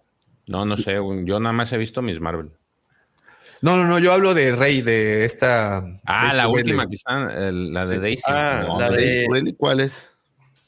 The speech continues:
Speaker 1: es una nueva, güey, pero ahorita te digo cómo se llama.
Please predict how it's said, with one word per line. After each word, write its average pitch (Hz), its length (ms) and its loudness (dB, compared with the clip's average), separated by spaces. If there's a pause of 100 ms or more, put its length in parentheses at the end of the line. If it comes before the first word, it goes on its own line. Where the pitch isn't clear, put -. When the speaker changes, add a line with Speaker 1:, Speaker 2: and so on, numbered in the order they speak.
(480)
Speaker 1:
es 90 240 -18
una 107 240 -6
nueva, 85 400 -4
güey, 78 380 -10 (120)
pero 78 300 -12
ahorita 78 220 -12 (120)
te 80 60 -14
digo 78 240 -10
cómo 82 180 -16
se - 180 -20
llama. - 280 -18